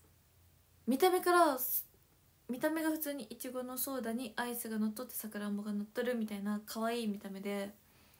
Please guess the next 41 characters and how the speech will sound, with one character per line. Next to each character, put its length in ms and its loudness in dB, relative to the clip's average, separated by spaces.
で 60 -2
も 120 2
さ、 240 2
味 180 8
想 240 8
像 160 4
つ 100 0
く 80 -4
じ 80 -2
ゃ 40 0
な 100 2
い 60 2
で 80 -2
す 100 -6
か。 320 -4
ま 220 2
あ、 140 -4
私 280 0
が 80 -2
想 160 0
像 160 0
つ 180 -6
い 80 -4
と 140 -4
る、 200 -2
あ 120 -4
あ 60 -2
い 120 -2
う 120 -2
味 220 -4
か 140 -4
な 240 -2
と 160 -6
思 160 0
っ 40 -4
て 200 -6
食 120 -4
べ 60 -2
た 120 -6
ら、 80 0
も 240 0